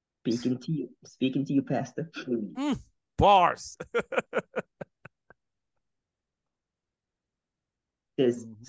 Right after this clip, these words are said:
Speaker 1: some do it for kingdom gain, some
Speaker 2: Mm-hmm.
Speaker 1: for monetary gain. God
Speaker 2: Facts.
Speaker 1: says, "It's okay. I still get the glory."
Speaker 2: Yes, sir.
Speaker 1: "But I'll deal with them accordingly."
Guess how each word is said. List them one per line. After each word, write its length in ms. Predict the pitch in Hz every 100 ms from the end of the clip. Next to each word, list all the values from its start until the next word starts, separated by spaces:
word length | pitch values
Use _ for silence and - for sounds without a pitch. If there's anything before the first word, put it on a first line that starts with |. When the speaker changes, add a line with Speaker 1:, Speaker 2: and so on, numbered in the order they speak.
| 160
Speaker 1:
some 220 | 175 175 170
do 140 | 170
it 60 | 170
for 200 | - 135 - _ _ _ -
kingdom 420 | 208 180 160 147
gain, 420 | 147 156 160 165 - _ _ 120
some 160 | 156 139
Speaker 2:
Mm-hmm. 60 |
Speaker 1:
for 40 | -
monetary 460 | 147 170 139 151 131
gain. 400 | 123 127 113 120 -
God 180 | 151 127
Speaker 2:
Facts. 80 | 110
Speaker 1:
says, 240 | 139 - _ _ _ _
"It's 180 | - -
okay. 500 | 151 - 180 139 - -
I 160 | - 185
still 260 | - - 151
get 180 | 151 165
the 60 |
glory." 380 | 143 143 135 131 - _ _
Speaker 2:
Yes, 200 | 87 -
sir. 420 | - 110 113 104 - _ _ _ -
Speaker 1:
"But 120 | 139
I'll 200 | 123 120
deal 200 | 160 156
with 100 | -
them 120 | 139
accordingly." 680 | 131 - 160 143 131 127